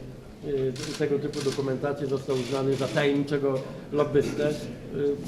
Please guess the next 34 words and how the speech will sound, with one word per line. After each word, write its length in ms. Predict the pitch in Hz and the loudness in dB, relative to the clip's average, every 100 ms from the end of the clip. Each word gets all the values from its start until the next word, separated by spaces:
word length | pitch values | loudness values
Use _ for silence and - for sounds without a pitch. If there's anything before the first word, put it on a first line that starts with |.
| - | -4
musimy 320 | 175 175 190 165 | -2 2 2 4
zachować 300 | 160 160 - | 4 2 2
też 160 | 143 | -2
powagę. 400 | 160 160 170 160 | -2 2 4 2
Tu 140 | 143 - | -4 -2
chodzi, 360 | 147 131 139 - 135 | -2 -2 -6 -6 -4
no, 80 | 151 | -4
przede 280 | - 156 139 | -2 0 0
wszystkim, 440 | 147 - 131 123 120 | -2 -4 -4 -4 -4
pamiętajcie 440 | 135 131 131 135 135 | -2 -2 -2 -2 -4
państwo, 300 | 135 135 143 | -2 -2 -4
o 260 | 139 139 135 - - | 0 0 -2 -6 -6
potrzebę 420 | 143 - 151 139 147 139 - - 131 | -6 -4 -4 -2 -2 -4 -10 -12 -2
zamrożenia 600 | 139 135 131 151 147 143 - 147 | 2 2 2 0 0 -2 -6 -2
cen 180 | 143 143 | 0 0
energii 420 | 135 131 131 127 | -2 0 -2 -4
dla 200 | - 139 | -2 0
ludzi. 400 | 143 151 120 110 - - - - - - - | 2 0 -2 -6 -8 -10 -12 -14 -14 -14 -12
I 20 | 131 | 0
to 120 | 151 | 4
jest 280 | 147 143 - | 4 2 -4
istota 520 | 156 - 139 147 139 | -6 -2 -2 0 0
tego 280 | 139 131 139 | 0 0 0
projektu. 600 | 139 139 139 127 - - - - - - | 2 0 2 0 -6 -12 -12 -16 -16 -2
Po 100 | 143 | 0
drugie, 340 | 160 160 151 156 | 2 2 2 0
w 80 | |
tym 140 | 156 139 | 0 0
projekcie 520 | 139 139 139 - 147 139 | 2 2 0 0 -4 -2
chodzi 220 | 127 143 131 | -4 -4 -4
o 180 | 135 131 | -4 -4
uwolnienie, 720 | 202 165 170 156 156 143 135 127 | -2 4 4 6 4 2 2 0
y, 600 | 127 - - - 156 135 | -4 -8 -10 -12 -2 0
y, 320 | 131 131 | 2 0